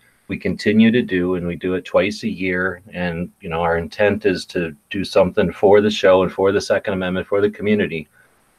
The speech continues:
but we also wanna have fun and, you know, have fun, right? So what are some things that we might be able to do to, uh, to, you know, at the show, when we have an opportunity, all get together and, uh,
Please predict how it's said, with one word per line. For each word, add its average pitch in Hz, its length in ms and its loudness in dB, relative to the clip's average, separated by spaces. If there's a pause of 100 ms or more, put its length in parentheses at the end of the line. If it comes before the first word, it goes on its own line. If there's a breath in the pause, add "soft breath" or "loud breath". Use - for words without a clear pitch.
(120)
but 110 100 6
we 117 80 6
also 113 240 6
wanna 104 240 2
have 90 260 0
fun 110 340 0
and, 87 280 -6 (200)
you 110 80 -6
know, 95 280 -6
have 104 160 -4
fun, 120 260 0
right? 87 280 -4
So 87 280 -2 (400 loud breath)
what 107 160 4
are 123 120 4
some 113 220 -2
things 110 240 0
that 95 120 -4
we 101 120 -6
might 98 240 -2
be 101 100 -2
able 92 200 -2
to 90 100 -2
do 98 400 -4
to, 90 420 -4
uh, 82 280 2 (680)
to, 80 340 -2
you 101 80 -2
know, 82 80 -2
at 107 240 2
the 104 100 0
show, 85 420 2 (100)
when 92 200 0
we 87 120 -2
have 92 220 0
an 90 60 -2
opportunity, 85 400 -2
all 85 140 2
get 87 200 -4
together 80 560 -4 (200)
and, 82 340 -6
uh, 80 340 0